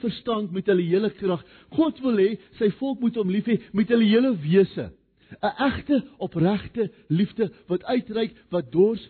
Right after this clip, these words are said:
na die Here. Vir God se volk staan hierdie dan vas as 'n opdrag. Om lief te wees vir die Here is nie onderhandelbaar nie. Die Here gee dit vir u en vir my as 'n opdrag.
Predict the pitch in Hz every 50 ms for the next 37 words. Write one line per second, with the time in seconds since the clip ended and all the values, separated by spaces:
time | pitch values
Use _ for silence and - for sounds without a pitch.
0 | - - 151 160 170 170 156 170 147 131 131 147 156 143 110 85 - _ _ _
1 | _ _ _ _ _ - _ _ - 254 - - 277 285 262 - - 262 220 -
2 | - 240 247 202 - - - 226 202 175 185 202 220 208 196 185 - - - 208
3 | 202 - - - - 175 - - 185 175 - 202 190 - - 190 151 113 - -
4 | _ _ _ _ _ _ _ _ _ _ _ _ _ _ _ _ _ - 226 202
5 | 202 233 277 - - - 262 190 247 262 - - - 226 190 208 196 170 165 190
6 | 214 202 180 135 98 - _ _ _ _ - - 208 - - 214 240 247 214 196
7 | 196 185 147 113 131 156 170 175 175 147 123 127 120 120 120 110 101 95 90 80
8 | _ _ _ _ - - 175 190 220 277 277 262 - - 262 247 240 - - 233
9 | - 214 220 233 208 - 208 190 151 151 170 185 - - - - - - 180 170
10 | - - 175 156 - - 190 - - - 175 156 143 -